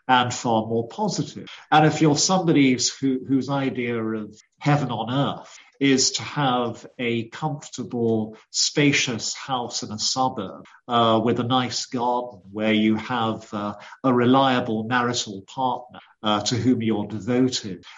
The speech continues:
and children who have the same interests as you, beliefs in you, and get along with you and don't want to be bothered by other things, you'll probably be a materialist secular.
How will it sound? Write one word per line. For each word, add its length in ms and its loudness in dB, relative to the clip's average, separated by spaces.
and 280 4
children 600 2
who 100 -2
have 300 -4
the 60 -14
same 500 -4
interests 680 -2
as 120 -10
you, 240 0
beliefs 600 -6
in 120 -12
you, 380 -8
and 460 2
get 160 2
along 340 2
with 160 0
you 180 -4
and 80 -10
don't 220 0
want 160 -10
to 60 -20
be 120 -8
bothered 420 -2
by 140 -2
other 220 -4
things, 540 -6
you'll 160 0
probably 380 -6
be 240 0
a 40 -4
materialist 760 -2
secular. 360 -8